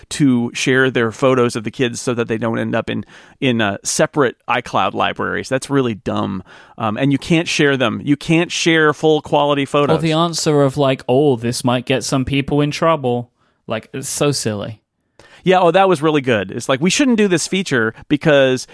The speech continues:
Speaker 1: it might get some husband who's cheating on his wife in trouble." It's like, "Yeah, well, we have Find My iPhone.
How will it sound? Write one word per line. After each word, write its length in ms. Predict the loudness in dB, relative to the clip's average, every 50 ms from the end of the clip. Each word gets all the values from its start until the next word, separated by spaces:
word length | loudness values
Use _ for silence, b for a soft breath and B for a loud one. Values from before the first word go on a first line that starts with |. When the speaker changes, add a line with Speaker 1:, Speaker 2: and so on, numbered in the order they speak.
| B B
Speaker 1:
it 120 | -2 0
might 240 | 0 2 0 0 2
get 180 | 2 0 0 0
some 180 | 0 0 0
husband 640 | 2 2 2 2 2 0 -2 -2 0 0 -2 -4 -6 -8
who's 180 | -6 -4 -4 -4
cheating 300 | 0 0 0 2 2 0
on 80 | 0 0
his 140 | 0 0
wife 220 | 0 0 0 0 -2
in 60 | -6
trouble." 340 | -4 -2 -2 -2 -2 -2 -4
It's 100 | -2 -2
like, 160 | -2 -2 0
"Yeah, 220 | 0 0 0 0 0
well, 360 | 0 0 0 0 -2 -4 -4 -2
we 140 | 0 2 2
have 160 | 2 0 0
Find 200 | 0 -2 0 0
My 260 | -2 -2 0 0 -2
iPhone. 360 | -2 -4 -6 -6 -6 -6 -8